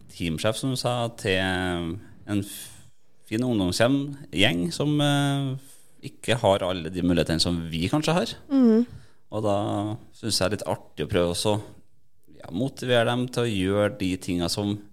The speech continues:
Speaker 1: vi gjør.
Speaker 2: Mhm.
Speaker 1: Den vi vil ha muligheten til å gjøre. La dem være med på det vi gjør. La
Speaker 2: Mhm.
Speaker 1: dem få være en del av, ja, kan jeg si, skru på bilen min, eh, være med og oppleve det vi gjør, være med på trening når vi trener,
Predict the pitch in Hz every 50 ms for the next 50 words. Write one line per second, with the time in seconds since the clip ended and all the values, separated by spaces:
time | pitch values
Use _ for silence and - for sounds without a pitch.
0 | - - - - - - 98 101 110 120 131 139 - - - - - - - -
1 | - - 110 107 95 78 69 - - - - - 320 277 262 240 233 226 - -
2 | - 101 104 95 92 90 90 90 95 98 110 110 95 90 82 85 101 95 - 120
3 | 110 95 73 - - - - - - - 90 95 87 87 92 92 101 101 107 107
4 | 104 98 85 80 - - 98 101 98 92 95 95 95 104 107 98 82 73 78 -
5 | - - - 95 95 92 90 85 - - 92 92 95 90 90 87 90 92 92 85
6 | 85 85 78 78 85 90 87 - - - - - - - - - - - - -
7 | - - - - - - - 67 - 113 - 127 123 120 - 120 107 113 - -
8 | - - - - - 131 127 120 120 - 127 117 107 - - - - - - -
9 | - - - - 110 107 107 101 98 101 101 101 101 98 95 95 101 110 - -
10 | - - - - 92 98 95 95 95 95 92 95 95 95 95 95 98 113 90 87
11 | 101 104 107 95 87 85 87 90 95 98 98 92 98 117 - - - 98 92 -
12 | - - 92 90 95 98 95 92 95 92 90 92 90 90 90 113 117 101 98 98
13 | 92 85 82 87 - - - 101 101 92 87 85 85 87 95 110 110 101 95 98
14 | 98 92 - 98 98 95 95 90 90 110